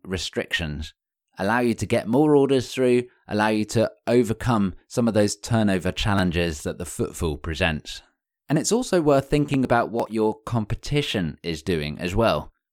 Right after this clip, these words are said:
either at a local level or at a national level. Plus, what is going on in your local area, in your town,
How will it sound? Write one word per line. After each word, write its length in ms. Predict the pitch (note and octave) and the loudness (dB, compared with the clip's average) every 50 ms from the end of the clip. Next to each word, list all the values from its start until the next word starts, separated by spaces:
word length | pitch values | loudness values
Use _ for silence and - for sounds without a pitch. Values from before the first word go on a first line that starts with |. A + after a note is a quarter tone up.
| _ _ _ - | _ _ _ -4
either 300 | - A#2+ C3 A2+ A#2+ A2+ | -2 -2 0 2 2 0
at 120 | - - | 0 0
a 80 | F2+ F#2+ | 0 2
local 300 | A2 B2 B2 - B2 A#2 | 2 2 2 2 2 2
level 340 | A2+ A2+ A2+ A2 A#2+ A#2 - | 4 4 2 2 0 0 0
or 200 | - D3 E3+ E3 | 0 2 2 2
at 80 | C3+ A#2 | 2 2
a 60 | A2 | 0
national 580 | G#2+ A2+ C3 C3 B2+ - - B2 G2+ F#2 E2+ | 2 2 2 0 0 -2 -2 -2 0 0 0
level. 360 | E2 D#2+ D#2 D2 A#1+ G#1 C2 - - - _ _ _ _ _ _ _ _ - - | 0 -2 -4 -4 -8 -12 -10 -12 -14 -18 _ _ _ _ _ _ _ _ -14 -4
Plus, 480 | - - G3 B2 F2+ - - - - - | 2 2 2 2 2 -2 -8 -12 -10 -2
what 200 | - C#3 - - | 0 0 0 0
is 100 | C3+ A2+ | -4 -4
going 320 | - - A#2 A#2 A#2 A2+ | 0 2 4 4 4 4
on 160 | A2 A2 A2 - | 4 2 2 0
in 180 | - A2+ A2+ | -2 0 2
your 160 | A#2 A#2+ A2+ | 2 2 2
local 400 | G#2+ G#2 G2+ G2 - - G2+ - - | 4 2 2 0 0 -4 -6 -6 -2
area, 500 | - B2 B2+ B2+ A#2 G#2 E2+ C#2+ C2+ C2+ _ _ _ _ _ _ _ _ - | 0 2 2 4 2 2 0 -2 -4 -8 _ _ _ _ _ _ _ _ -4
in 140 | A#2 A#2 | 0 2
your 220 | A2+ A2 G#2 G2 F#2 - - | 2 4 4 2 0 -2 -8
town, 680 | - - - C3 B2+ C3 C3+ C#3 C3+ C3+ C3+ C3+ B2+ | -16 -12 -6 -4 -2 0 2 2 2 2 0 -2 -4